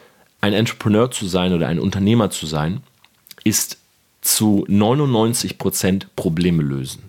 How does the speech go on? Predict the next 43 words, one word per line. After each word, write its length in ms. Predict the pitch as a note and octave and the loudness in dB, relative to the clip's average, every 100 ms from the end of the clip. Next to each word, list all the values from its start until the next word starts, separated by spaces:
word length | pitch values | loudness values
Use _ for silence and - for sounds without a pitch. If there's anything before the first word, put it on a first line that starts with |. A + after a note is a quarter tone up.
| _ | _
Glaub 220 | - A#2+ F2 | -2 -2 -2
mir, 180 | D2+ - _ _ - - | -10 -12 _ _ -20 -18
jeden 320 | - G#2 C#3+ D3 | -2 0 0 -4
Tag, 380 | A#2+ A#2 - | -4 -4 -4
du, 140 | - F#2 | -6 -4
du 200 | F#2 B2 | 0 2
siehst 280 | D#3 C#3 G#2 | 2 2 2
die 60 | |
Instagram-Stories, 840 | G#2+ B2 G#2+ G2 F#2+ F#2+ F#2 F2 - | 2 2 2 2 2 2 2 2 0
du 100 | F2+ | 0
hörst 200 | F2 F2+ | 0 -2
den 100 | - | -2
Podcast, 540 | F#2 F2+ - F2 - | -2 -2 -4 -4 -2
du 60 | F2 | -2
siehst 220 | F#2 - | -2 -2
die 100 | F#2 | 0
Videos, 520 | F#2+ F#2 F2 F2 - - - - - - - _ | 2 4 4 2 -2 -12 -18 -18 -18 -20 -20 _
du 120 | - A2 | -4 0
siehst 320 | G#2 - - | 0 -2 0
Highlife, 680 | F#2+ F#2+ F2 F2+ F2+ - - _ _ _ - | 0 2 0 0 -2 -6 -20 _ _ _ -8
aber 300 | - F#2+ F2+ | -4 -2 -2
die 260 | E2 E2 F2 | -4 -4 -2
wirklichen 360 | B2+ C#3+ A2+ | -2 0 -2
Probleme, 680 | F2+ E2+ D#2 G#2+ D#3+ F2 B1 _ - | -4 -6 0 0 2 -2 -6 _ -8
die 60 | |
sind 200 | F2+ F#2+ | -4 -2
morgens 320 | F2 G2 G2 F#2 | 2 0 0 -2
im 120 | F#2 | 0
E-Mail-Postfach, 840 | A2 G#2 - F#2+ - - F2+ - - _ _ _ _ _ _ - | 2 2 0 -4 -4 -2 -4 -4 -14 _ _ _ _ _ _ -6
die 120 | G2 F#2+ | -2 0
sind 180 | G2 | 2
im 80 | F2 | 2
WhatsApp, 680 | F2+ F2+ - F2 E2+ - - | 2 0 -4 -6 -6 -8 -2
die 180 | G2+ F2 | 0 2
werden 240 | F2+ F2+ | 2 2
beim 180 | F2+ F#2 | 2 2
Notar, 480 | F#2 - - D#2 D#2+ | 2 0 -4 -2 0
beim 200 | G2 - | 0 2
Anwalt 420 | E2+ E2 D#2+ - | 2 2 2 -2
geklärt 440 | - - D#2+ D#2 | -12 -4 -2 -2
und 120 | - | -6
so 120 | D#2 E2+ | 0 2
weiter. 260 | E2 - | 0 -4